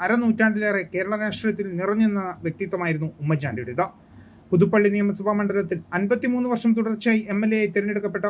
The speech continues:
ഉമ്മൻചാണ്ടിയുടെ പേരിലാണ് ഏറ്റവും കൂടുതൽ വർഷം എം എൽ എ ആയതിൻ്റെ റെക്കോർഡ്.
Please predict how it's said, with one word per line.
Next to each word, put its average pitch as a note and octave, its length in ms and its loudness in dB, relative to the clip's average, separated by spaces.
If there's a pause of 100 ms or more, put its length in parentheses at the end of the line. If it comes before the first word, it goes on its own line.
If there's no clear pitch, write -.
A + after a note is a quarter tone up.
(140)
ഉമ്മൻചാണ്ടിയുടെ G3 680 0 (100)
പേരിലാണ് F3 500 0 (180)
ഏറ്റവും F#3 360 2
കൂടുതൽ F#3+ 280 0
വർഷം F3 320 -2 (380)
എം F3 160 2
എൽ G#3 100 0
എ G#3 40 4
ആയതിൻ്റെ F3 360 2
റെക്കോർഡ്. C#3+ 440 -2